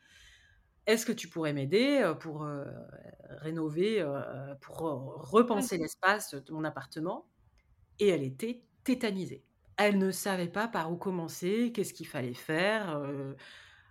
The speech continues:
Speaker 1: rien. Et heu,
Speaker 2: Mmh.
Speaker 1: donc du coup, heu, et moi, j'avais créé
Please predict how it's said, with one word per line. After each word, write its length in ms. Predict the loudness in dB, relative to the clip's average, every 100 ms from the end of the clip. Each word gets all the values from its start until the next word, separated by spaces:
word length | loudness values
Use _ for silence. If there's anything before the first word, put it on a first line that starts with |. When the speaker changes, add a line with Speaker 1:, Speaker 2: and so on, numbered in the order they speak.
| _ -12
Speaker 1:
rien. 360 | -4 -4 -6 _ _ _
Et 320 | 0 2 2
heu, 40 | 2
Speaker 2:
Mmh. 160 | 0 -2 -6 -14 -8
Speaker 1:
donc 120 | -6
du 140 | -6 -10
coup, 280 | -4 2 4
heu, 280 | 4 0 -2
et 100 | 2
moi, 120 | 4
j'avais 280 | 4 2 0
créé 600 | -4 -2 2 2 2